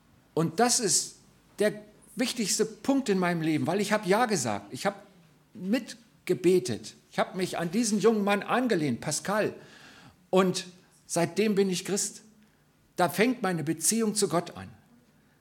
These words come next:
Und jetzt frage ich euch, wann habe ich Gottes Reden durch sein Wort gehört? Was meint ihr? Also danach auch noch, aber wenn man jetzt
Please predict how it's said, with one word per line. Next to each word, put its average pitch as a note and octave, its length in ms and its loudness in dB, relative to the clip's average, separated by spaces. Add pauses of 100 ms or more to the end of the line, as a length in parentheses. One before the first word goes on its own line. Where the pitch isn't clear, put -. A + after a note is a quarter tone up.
(1900)
Und C#3+ 100 0
jetzt D3+ 160 0
frage F#3+ 220 2
ich - 100 -6
euch, D#3 240 -4 (500)
wann F3+ 360 -2
habe F3 180 0
ich D3+ 100 -6
Gottes D3+ 360 -6
Reden E3 280 -2 (300)
durch D#3 160 -4
sein D#3+ 220 -4
Wort G#3+ 200 -4
gehört? G2 420 -10 (760)
Was C#3 200 -6
meint E3 260 -6
ihr? G2 160 -6 (4000)
Also A2 180 0
danach C3 320 0
auch G3+ 200 2
noch, A2+ 140 0
aber A#2+ 240 0
wenn D#3 100 -2
man E3 140 -2
jetzt D#3 220 -6